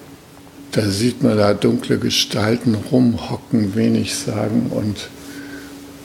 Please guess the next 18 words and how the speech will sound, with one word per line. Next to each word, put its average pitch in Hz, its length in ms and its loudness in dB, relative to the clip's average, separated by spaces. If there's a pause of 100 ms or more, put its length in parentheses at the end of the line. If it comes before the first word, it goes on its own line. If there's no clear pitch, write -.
äh, 110 360 0 (1200)
fragt - 500 -2
sich, - 340 0
warum 107 300 4
machen 117 300 4
die 113 160 4
das? - 500 0 (760)
Manche, 117 640 2
die 104 240 -2
haben 104 400 0
da - 100 -4
noch 107 560 -4 (1160)
so - 180 -2
ein 101 140 2
Lätzchen 113 680 2
um 117 460 4
und 113 320 0 (240)
noch - 180 -4